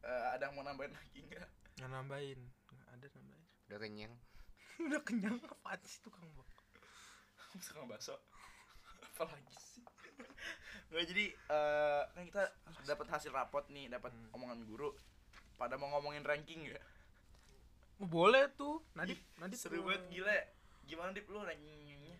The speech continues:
Speaker 1: Dari, mungkin dari S D atau dari S M P, S M A. Peningkatan pembelajaran lu gimana gitu nggak? Ada yang signifikan nggak?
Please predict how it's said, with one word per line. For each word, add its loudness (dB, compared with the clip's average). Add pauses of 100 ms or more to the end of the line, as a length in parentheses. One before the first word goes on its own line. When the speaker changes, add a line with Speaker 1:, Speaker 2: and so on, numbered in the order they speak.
Speaker 1:
Dari, -12
mungkin -14
dari -6
S -4
D 2
atau -2
dari -8
S -10
M -4
P, -10 (140)
S -6
M -4
A. -6 (840)
Peningkatan -4
pembelajaran -6
lu -10
gimana -10
gitu -12
nggak? -10
Ada 2
yang 2
signifikan -8
nggak? -4